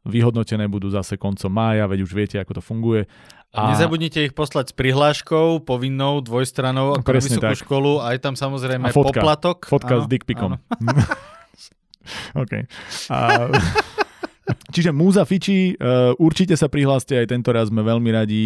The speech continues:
Speaker 1: Solidné číslo poviedok, ešte ho nemám sfinalizované, lebo nahrávame posledný marcový deň, takže ešte uvidíme, koľko príde na poslednú chvíľu, ako to vždy býva. V každom prípade Múza na vás čaká opäť, Martinus poukážky čakajú opäť a nezabúdajte na Slido,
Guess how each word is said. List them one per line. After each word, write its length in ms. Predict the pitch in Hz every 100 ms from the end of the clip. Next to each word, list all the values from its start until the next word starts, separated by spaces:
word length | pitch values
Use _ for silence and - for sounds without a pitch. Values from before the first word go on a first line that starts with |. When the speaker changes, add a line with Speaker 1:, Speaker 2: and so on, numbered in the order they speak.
| 110
Speaker 1:
Solidné 560 | 107 - 143 175 180 147
číslo 280 | 139 127 127
poviedok, 440 | 120 117 117 113
ešte 160 | 110 117
ho 80 | 113
nemám 240 | 120 117
sfinalizované, 640 | 104 117 113 113 113 113 107
lebo 200 | 104 107
nahrávame 480 | 120 127 117 110
posledný 500 | 101 139 - 143 120
marcový 480 | 117 113 107 120 107
deň, 240 | 107 127 123 - - -
takže 340 | - 110 117 107
ešte 120 | -
uvidíme, 360 | 113 113 113 110
koľko 260 | 117 113
príde 300 | 107 117 117
na 80 | 110
poslednú 400 | - - 123 113
chvíľu, 320 | 104 110 107
ako 160 | 101 110
to 100 | 98
vždy 160 | 107 135
býva. 360 | 127 117 110 - - _
V 80 |
každom 240 | 135 135 135
prípade 560 | 127 117 117 110 107
Múza 320 | 127 135 147 143
na 120 | 131
vás 200 | 123 -
čaká 320 | 120 - 113
opäť, 320 | 113 - 104
Martinus 400 | 104 123 135 120
poukážky 480 | - 117 107 107 -
čakajú 320 | - 104 107
opäť 300 | 104 110 113
a 80 | 101
nezabúdajte 540 | 143 165 170 170 160 127
na 80 |
Slido, 500 | 104 - 101 131 190